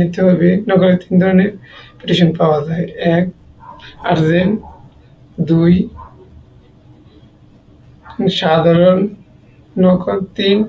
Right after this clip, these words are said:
সাদা পিটিশন। আপনার সিনিয়র নিকট হতে জেনে নেবেন কোন ধরনের পিটিশন ক্রয় করতে হবে। এরপর সঠিকভাবে পিটিশনের নির্ধারিত স্থানে প্রয়োজনীয় তথ্য উল্লেখ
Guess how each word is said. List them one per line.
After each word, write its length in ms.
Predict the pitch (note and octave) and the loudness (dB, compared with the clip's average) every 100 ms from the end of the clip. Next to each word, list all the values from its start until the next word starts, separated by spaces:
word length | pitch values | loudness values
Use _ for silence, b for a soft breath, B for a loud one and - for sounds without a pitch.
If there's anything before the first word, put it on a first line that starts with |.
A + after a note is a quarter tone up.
| - | -4
সাদা 260 | - D#3+ D#3 - | -2 0 0 -2
পিটিশন। 460 | D#3+ - - D3 - - - - _ - _ - B B B - F#3+ | -8 -6 -6 -6 -8 -18 -20 -20 _ -20 _ -20 B B B -6 -2
আপনার 260 | F#3 F3 E3+ - | 2 4 2 -2
সিনিয়র 300 | - G#3 G3+ G#3 | -4 0 2 2
নিকট 240 | G3+ G3+ F#3+ | 2 2 0
হতে 140 | G3 G3+ | 0 2
জেনে 160 | G3 F#3 | 4 4
নেবেন 200 | F3+ F3+ F#3 - | 4 4 0 0
কোন 140 | F#3+ F#3 | 2 4
ধরনের 280 | G3 F#3+ G3 - | 4 2 0 -2
পিটিশন 360 | F#3+ F3 F3+ F#3 G#3 - - - _ | -4 -2 0 -2 -4 -14 -20 -20 _
ক্রয় 200 | - F3+ - | -2 -2 -2
করতে 240 | D3+ - C#3 | -10 -10 -6
হবে। 180 | C3 - - _ b - A3+ | -4 -6 -16 _ b -4 -2
এরপর 240 | F#3+ G3+ F#3+ | 0 0 2
সঠিকভাবে 420 | G#3 F#3 F3 G3+ F#3+ - - - - _ | 0 2 0 0 -4 -8 -20 -20 -20 _
পিটিশনের 600 | - F#3 F3+ - F#3 F3+ F3 | -4 0 0 2 4 4 4
নির্ধারিত 380 | E3+ D#3+ F3 F#3 - | 4 2 0 -2 -8
স্থানে 420 | - F3 E3 E3+ F3 F#3+ B B - | -6 -2 0 2 0 -2 B B -12
প্রয়োজনীয় 480 | - F#3+ F3 D#3+ D#3+ D#3+ E3+ _ _ _ _ _ _ _ - _ _ - - _ | -2 2 2 2 0 -2 -6 _ _ _ _ _ _ _ -20 _ _ -20 -20 _
তথ্য 220 | - E3+ - E3 | -4 -2 2 2
উল্লেখ 380 | D#3+ E3 E3 F3+ | 4 4 4 2